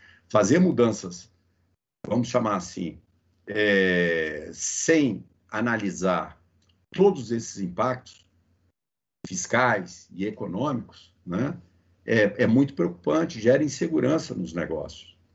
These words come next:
né? Você imaginar esse exemplo que eu coloquei em termos de tributação, tem empresa que tá disposta a investir ano que vem, tem lá um capital pra investir no ano que vem.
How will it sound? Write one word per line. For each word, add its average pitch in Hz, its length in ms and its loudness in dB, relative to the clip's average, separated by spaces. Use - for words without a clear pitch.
né? - 240 0
Você 135 280 6
imaginar 117 480 4
esse 98 200 -4
exemplo 107 340 0
que - 60 -6
eu 104 60 0
coloquei 110 440 0
em 98 60 -4
termos 101 280 2
de 104 80 -2
tributação, 95 840 -2
tem 185 160 0
empresa 185 400 4
que - 80 -12
tá 202 120 0
disposta 180 800 0
a 147 160 4
investir 151 500 4
ano 190 140 4
que 185 140 -6
vem, 135 420 0
tem 165 120 -2
lá 156 160 4
um 185 80 2
capital 180 440 -2
pra 180 120 -2
investir 175 340 0
no 185 80 2
ano 185 140 2
que 180 120 0
vem. 127 400 2